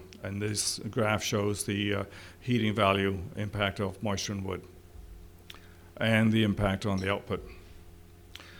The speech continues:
So we have a number of facilities that help us do our job on a bench scale,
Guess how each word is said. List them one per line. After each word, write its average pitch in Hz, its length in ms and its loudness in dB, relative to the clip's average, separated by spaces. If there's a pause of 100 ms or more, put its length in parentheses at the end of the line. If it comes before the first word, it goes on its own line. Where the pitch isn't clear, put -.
(180)
So 165 200 10
we 175 180 12
have 165 200 10
a 147 60 8
number 165 300 8
of 131 240 8
facilities 143 680 6
that 113 140 -4
help 131 280 4
us 127 180 4
do 127 240 6
our 113 140 8
job 117 360 6
on 107 100 6
a 98 60 4
bench 127 240 2
scale, 151 520 4